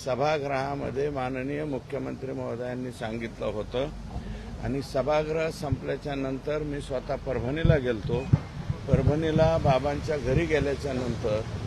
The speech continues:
सर्व कुटुंबियांनी विनंती केली होती, मी स्वतः, की आपण सर्वजण, मी साहेबांची वेळ घेतो, साहेब आपल्याला वेळ देतील,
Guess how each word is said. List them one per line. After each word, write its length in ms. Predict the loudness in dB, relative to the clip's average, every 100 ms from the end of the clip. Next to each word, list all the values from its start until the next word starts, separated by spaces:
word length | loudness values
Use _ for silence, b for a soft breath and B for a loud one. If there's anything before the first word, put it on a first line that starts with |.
| -6 -8 -10 -10 -10 -6 0
सर्व 380 | 4 4 4 2
कुटुंबियांनी 1080 | 0 0 2 0 0 0 0 -2 -2 -2 -4 -6 -8 -4 -4 -2
विनंती 420 | 0 2 2 0
केली 300 | 0 0 2
होती, 320 | 2 0 -2
मी 260 | 0 2 0
स्वतः, 520 | 0 -2 -2 -2 -2 -4 -6 -12 B B -12 -2
की 60 |
आपण 300 | -2 0 -4 -4
सर्वजण, 640 | -2 0 2 2 0 -2 -4 -8 -10 -12 -8
मी 120 | -6 -2
साहेबांची 640 | 2 2 2 -2 -2 0
वेळ 220 | 2 2 2 2
घेतो, 460 | 2 2 0 0 -6 -14 -16 -12 -8 4
साहेब 280 | 6 8 4
आपल्याला 400 | 4 2 4 6
वेळ 300 | 8 8 8
देतील, 360 | 2 2 -2